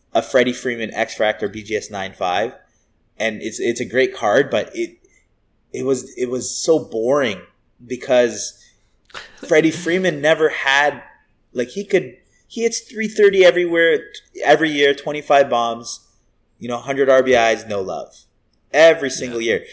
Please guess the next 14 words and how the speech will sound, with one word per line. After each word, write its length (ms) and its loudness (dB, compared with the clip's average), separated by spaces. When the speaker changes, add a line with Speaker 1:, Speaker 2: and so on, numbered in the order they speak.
Speaker 1:
So 200 0
I 200 4
think 640 -8
just 280 -4
from 200 -4
that, 460 -2
I'm 160 -2
playing, 300 -6
I'm 140 -4
not, 220 -2
I'm, 80 -12
I'm 140 -6
staying 280 -4
off 340 -6